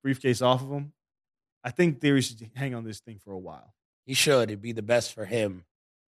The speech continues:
Speaker 2: I wouldn't be surprised. Again, how do you get him to beat any one of these guys? 'Cause an unsuccessful cash-in is just, like, the worst shit you can have.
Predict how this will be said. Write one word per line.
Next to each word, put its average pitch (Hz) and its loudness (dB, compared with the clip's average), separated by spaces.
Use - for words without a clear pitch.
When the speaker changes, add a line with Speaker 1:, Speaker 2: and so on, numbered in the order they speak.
Speaker 2:
I 120 -2
wouldn't 120 0
be 117 -8
surprised. 98 -6
Again, 113 2
how 135 -2
do 170 2
you 170 2
get 135 -2
him 120 -8
to - -16
beat 113 -14
any 127 -2
one 120 2
of 107 -6
these 104 -10
guys? 95 -12
'Cause 139 -2
an 147 4
unsuccessful 139 2
cash-in 104 -2
is 95 -20
just, - -20
like, 90 -18
the 120 -2
worst 113 0
shit - -14
you - -20
can 98 -20
have. 87 -20